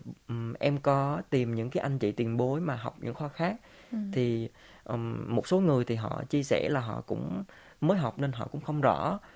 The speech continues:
Speaker 1: hoặc là họ học mà họ thấy không hợp với mình. Ờ, những cái chia, chia sẻ tích cực, tiêu cực thì em, ờ, cảm nhận là, ờ, em cũng chưa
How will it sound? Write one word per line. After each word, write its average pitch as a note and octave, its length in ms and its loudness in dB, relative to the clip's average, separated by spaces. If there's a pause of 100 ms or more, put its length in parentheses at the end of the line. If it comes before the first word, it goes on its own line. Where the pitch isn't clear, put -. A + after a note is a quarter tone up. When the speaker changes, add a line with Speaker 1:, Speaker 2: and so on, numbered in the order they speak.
Speaker 1:
hoặc B2+ 180 -2
là A#2 160 0
họ A2 120 -2
học B2 260 -2
mà A#2+ 100 -4
họ A2+ 240 -4
thấy E3 280 -2
không D#3+ 180 -2
hợp C#3 140 2
với D#3+ 100 4
mình. B2 260 4 (440)
Ờ, A#2+ 240 -2
những A#2+ 200 -2
cái F3 120 -2 (100)
chia, D3+ 120 2
chia D3 200 0
sẻ G#2+ 260 -2
tích - 200 -4
cực, - 200 0
tiêu D3+ 140 2
cực - 360 2
thì A2 260 -2
em, C#3+ 420 2 (400)
ờ, B2 460 -2 (140)
cảm - 180 2
nhận A2 260 2
là, A2+ 420 0 (420)
ờ, - 140 -8
em C#3+ 100 2
cũng E3 140 -2
chưa D3+ 480 4